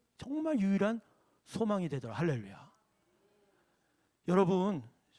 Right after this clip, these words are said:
그래서 우리는 예수 만나야 돼요. 예수 만나야 돼요. 혹시 지금 삶의 여러 문제로 아파하고 힘들어하시는 분이 있나요? 또 교회적으로 여러 일들에 대해서 고민하는 분이 있나요? 여러분, 그 고민 너무 깊게 하지 마십시오. 예, 그 고민의 답은 이미 정해져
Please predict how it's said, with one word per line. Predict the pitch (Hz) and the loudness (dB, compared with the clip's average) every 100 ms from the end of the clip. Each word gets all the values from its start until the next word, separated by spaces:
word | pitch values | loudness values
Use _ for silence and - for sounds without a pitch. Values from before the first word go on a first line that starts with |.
| _ | _
그래서 | - 196 196 | -2 0 0
우리는 | 185 202 185 | -2 -4 -2
예수 | 180 185 | -2 -2
만나야 | 170 151 135 | -4 -2 -4
돼요. | 113 101 98 107 110 - - - - _ _ - | -4 -8 -10 -14 -18 -20 -20 -20 -20 _ _ -2
예수 | 208 202 | 0 0
만나야 | 147 107 98 | -4 -8 -14
돼요. | 92 123 _ _ _ _ _ | -18 -20 _ _ _ _ _
혹시 | - 247 226 | 0 2 4
지금 | 214 214 208 196 - | 6 8 6 4 -2
삶의 | - 226 233 | -2 2 4
여러 | 208 214 | 6 6
문제로 | 196 185 180 | 4 4 4
아파하고 | 156 156 170 160 | 4 2 0 0
힘들어하시는 | 214 220 202 165 160 143 | -2 0 0 0 -4 -6
분이 | 123 127 123 - | -6 -6 -8 -10
있나요? | - 139 107 98 165 - _ _ - - | -10 -8 -8 -10 -14 -16 _ _ -14 -4
또 | 262 | 0
교회적으로 | 175 208 220 202 202 208 | 4 4 4 4 4 4
여러 | 208 311 | 4 4
일들에 | 262 226 226 208 | 2 0 0 -2
대해서 | 196 185 208 | -2 -6 -6
고민하는 | - 214 233 208 175 | -4 -2 -2 -2 -6
분이 | 151 | -6
있나요? | 139 120 113 226 - _ _ _ _ 139 | -8 -10 -14 -18 -20 _ _ _ _ -6
여러분, | 165 180 208 | -4 -2 -4
그 | - 208 | -4 -4
고민 | 175 202 | -4 -4
너무 | 185 185 | -2 -2
깊게 | 208 175 - | -2 -4 -2
하지 | 180 170 | -2 0
마십시오. | 151 127 - - - 185 _ _ _ _ _ - | -6 -6 -10 -16 -14 -14 _ _ _ _ _ -12
예, | 151 | -12
그 | - 175 | -6 0
고민의 | 190 190 190 | 0 0 -2
답은 | - 147 165 185 | -2 -2 -2 0
이미 | 180 214 | 0 0
정해져 | - 170 175 202 | 0 0 2 2